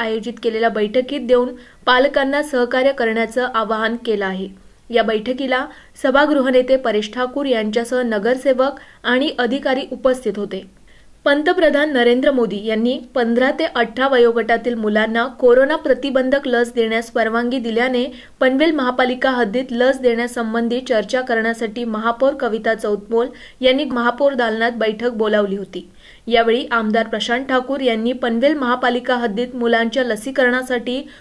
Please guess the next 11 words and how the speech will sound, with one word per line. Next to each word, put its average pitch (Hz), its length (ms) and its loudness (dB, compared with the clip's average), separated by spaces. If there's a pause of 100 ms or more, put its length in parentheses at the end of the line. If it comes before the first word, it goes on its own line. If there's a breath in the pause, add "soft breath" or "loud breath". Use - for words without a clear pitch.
(120 loud breath)
उपाययोजना 269 640 2
करण्याबाबत 233 640 0
सांगितलं 254 600 -4
असल्याने 254 520 -2 (440 soft breath)
आजची 254 420 2
बैठक 254 420 2
ही 254 180 -4
बोलावण्याची 226 580 -2
माहिती 226 440 -4
महापौरांनी 226 600 -2
दिली. 185 280 -8